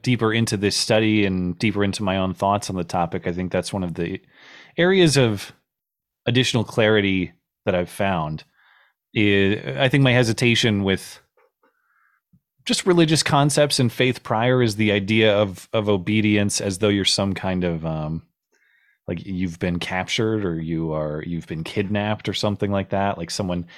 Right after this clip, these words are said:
is holding you captive and telling you what to do. And what you're describing is, no, no, these are instructions. These are, uh, a guide for how to live that I seek, that I make the decision to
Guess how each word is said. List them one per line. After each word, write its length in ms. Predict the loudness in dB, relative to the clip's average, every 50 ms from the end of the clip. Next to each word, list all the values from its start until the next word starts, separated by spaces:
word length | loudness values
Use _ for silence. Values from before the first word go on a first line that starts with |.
| -20 -12 -8
is 200 | -6 -6 -6 -8
holding 420 | -6 -2 0 0 2 2 2 2
you 140 | 2 0 0
captive 520 | -2 0 0 0 0 0 2 0 0 2 2
and 140 | -2 -2
telling 300 | -2 -2 -2 0 0 0
you 120 | 0 0 0
what 200 | 0 -2 -4 -4
to 100 | -6 -4
do. 320 | -2 0 0 0 0 -2 -4 -10 -20 -20 -20 -12 -4
And 140 | 0 2 2
what 100 | 2 4
you're 140 | 4 2 2
describing 560 | 2 0 0 2 2 4 4 4 4 2 2
is, 220 | 2 0 0 -2 -6 _ _ _ _ _ _ _ _ _ 0
no, 60 | 2
no, 100 | 2 4
these 240 | 4 4 4 4 4
are 240 | 4 4 4 2
instructions. 1040 | 0 0 -2 -2 -2 -2 0 0 0 0 0 0 0 2 2 2 2 2 0 -2 -2
These 340 | 0 2 2 2 2 0 -2 0
are, 480 | 0 2 4 4 4 4 4 2 2 -2 -10 -20 -20 -20 _ -4
uh, 200 | 0 0 0 2 2
a 100 | 0 0
guide 600 | 0 0 0 0 2 2 4 4 2 2 0 -2
for 140 | -2 -2 0
how 120 | 2 2
to 100 | 2 2
live 300 | 2 2 2 2 2 0
that 220 | 0 -2 -2 0 -2
I 160 | 0 0 0
seek, 520 | 0 -2 -2 -2 -2 -4 -4 -8 -12 -10 -4
that 220 | 0 0 0 0
I 180 | 0 0 0 0
make 280 | 0 0 -2 -2 -4
the 80 | -4 -2
decision 600 | -2 -2 -2 0 -2 -2 0 -2 -2 -4 -4 -4
to 400 | -4 -4 -2 -2 0 0 -2 -4